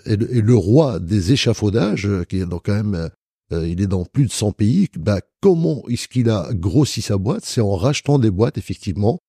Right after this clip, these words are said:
et en faisant ce qu'on appelle de la croissance externe. Ice Transport J L F, euh, qui, qui est notre client également, donc avec, euh, monsieur Chouala, bah, pareil, donc c'est une entreprise qui achète des boîtes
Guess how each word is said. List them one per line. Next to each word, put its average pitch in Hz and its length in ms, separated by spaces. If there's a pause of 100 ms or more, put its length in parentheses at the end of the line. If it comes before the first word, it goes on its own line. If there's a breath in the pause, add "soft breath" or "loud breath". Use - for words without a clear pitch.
(300)
et 110 80
en 107 80
faisant 127 300
ce - 60
qu'on 104 140
appelle 123 240
de 107 80
la 104 100
croissance - 480
externe. 104 460 (640)
Ice 107 160
Transport 110 420
J 92 180
L 110 260
F, - 120
euh, 98 200
qui, 90 220
qui 90 160
est 85 40
notre 101 180
client 90 300
également, 90 400
donc 107 260
avec, 85 220
euh, 85 80
monsieur 82 260
Chouala, 110 500 (500)
bah, 110 140
pareil, 151 420
donc 135 200
c'est - 220
une 127 100
entreprise 147 640
qui 117 140
achète 101 280
des 107 100
boîtes 110 340